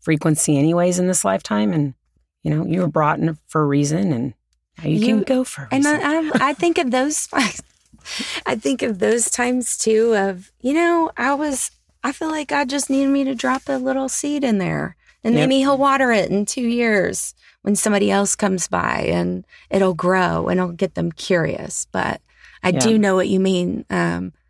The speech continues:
Speaker 2: I feel like as humans, most of us leave situations or conversations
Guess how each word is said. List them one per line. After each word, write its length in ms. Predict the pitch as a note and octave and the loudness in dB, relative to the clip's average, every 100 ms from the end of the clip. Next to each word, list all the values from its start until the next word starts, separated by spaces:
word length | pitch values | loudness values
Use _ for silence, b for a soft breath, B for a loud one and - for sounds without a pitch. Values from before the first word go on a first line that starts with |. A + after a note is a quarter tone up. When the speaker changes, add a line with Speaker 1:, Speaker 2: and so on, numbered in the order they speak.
| _ - | _ -10
Speaker 2:
I 40 | |
feel 280 | - B3 A#3+ | -6 -2 0
like 320 | G#3+ F#3+ - - | 0 0 -4 -6
as 220 | E3+ - | -6 -8
humans, 600 | _ A3+ A#3+ A#3 F#3+ F3 | _ 0 2 4 2 2
most 320 | G#3 G3+ A3 C4 | 2 2 0 -2
of 100 | B3 | -2
us 160 | A3+ | -2
leave 260 | G3 G3+ G3+ | 0 0 0
situations 1000 | - A3 - G3 F#3 F3+ G#3 G3+ G3+ G#3 | -2 -4 -2 -2 -2 -4 -4 -4 -6 -6
or 80 | F#3 | -8
conversations 1000 | - F#3 F#3+ - F#3 F3+ G#3+ A3 A3+ A3 | -8 -10 -8 -4 -4 -4 -2 0 -2 -4